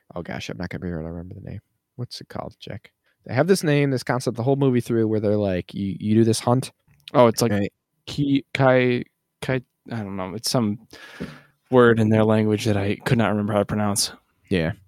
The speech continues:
Speaker 1: You're supposed to have a big hunt where you have to hunt something that's hunting you. And then if you do it, you're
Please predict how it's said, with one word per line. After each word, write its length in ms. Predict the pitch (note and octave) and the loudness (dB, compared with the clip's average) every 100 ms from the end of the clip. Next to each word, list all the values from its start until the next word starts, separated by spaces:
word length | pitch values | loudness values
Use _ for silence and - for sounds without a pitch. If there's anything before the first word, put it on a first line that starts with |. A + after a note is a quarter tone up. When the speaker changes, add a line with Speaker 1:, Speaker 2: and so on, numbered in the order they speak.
| _ - - _ _ - | _ -20 -20 _ _ -2
Speaker 1:
You're 100 | B2+ | 2
supposed 160 | B2+ | 4
to 60 | A2 | 4
have 80 | G2+ | 4
a 40 | |
big 200 | C3+ E3 | 4 6
hunt 320 | E3 C#3+ C#3 - | 6 6 2 0
where 220 | B2 A2 | 4 6
you 160 | G#2 A2+ | 6 4
have 140 | A2 | 4
to 80 | A#2+ | 2
hunt 180 | B2+ - | 0 2
something 320 | A#2 A2+ G#2+ | 0 0 -2
that's 160 | G#2+ | -2
hunting 320 | - A2 G#2+ A2 | -2 -4 -4 -4
you. 380 | G#2+ G#2 G2+ - - | -2 0 -2 -6 -12
And 140 | A2 G2+ | -8 -6
then 80 | |
if 120 | G2 - | -4 -2
you 60 | |
do 180 | A2+ A2 | 2 4
it, 120 | G2+ - | 2 2
you're 640 | G#2 G2 F#2 F2+ E2+ | 2 4 4 2 0